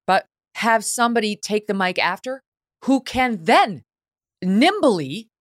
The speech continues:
and in real time say, "This was a lie.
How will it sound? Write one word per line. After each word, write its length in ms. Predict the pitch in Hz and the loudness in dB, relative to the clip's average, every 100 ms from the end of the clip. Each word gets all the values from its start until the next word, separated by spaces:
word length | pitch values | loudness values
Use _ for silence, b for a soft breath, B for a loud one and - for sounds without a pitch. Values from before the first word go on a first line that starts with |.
| _ - | _ -4
and 160 | 214 233 | 0 0
in 160 | 220 | -2
real 240 | 196 302 339 | -2 -2 -2
time 560 | - 311 240 156 170 - | -2 0 2 0 -6 -8
say, 460 | - 202 170 156 _ _ - | -2 0 0 -2 _ _ -8
"This 160 | 143 - | -6 -4
was 140 | 160 | -4
a 40 | |
lie. 320 | 214 262 370 | -2 0 -2